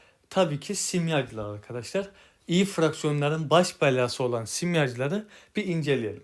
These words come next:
Ee, elit bir seviyesine getirdiğinizde hafif zırh adında bir özellik açılıyor ve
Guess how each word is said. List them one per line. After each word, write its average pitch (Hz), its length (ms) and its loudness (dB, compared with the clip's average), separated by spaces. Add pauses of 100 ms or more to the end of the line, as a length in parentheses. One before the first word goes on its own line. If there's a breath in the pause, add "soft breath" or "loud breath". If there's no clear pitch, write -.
Ee, 143 80 0
elit 160 460 6
bir 220 80 4
seviyesine 151 520 2
getirdiğinizde 190 920 2
hafif 165 380 2
zırh 202 240 0 (240)
adında 123 480 -4
bir 127 80 -10
özellik 160 480 -2
açılıyor 185 460 -2
ve 170 240 2